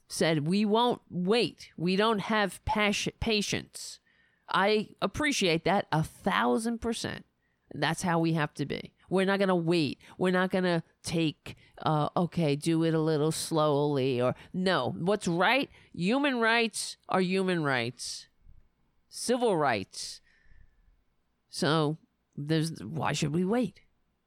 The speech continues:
We've waited long enough. I appreciate that.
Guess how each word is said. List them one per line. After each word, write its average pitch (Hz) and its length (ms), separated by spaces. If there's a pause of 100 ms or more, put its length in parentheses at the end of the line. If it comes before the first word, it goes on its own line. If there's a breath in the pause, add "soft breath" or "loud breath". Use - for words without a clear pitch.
(760)
We've 165 280
waited 190 360
long 185 280
enough. 220 580 (100)
I 160 180
appreciate 170 840
that. - 200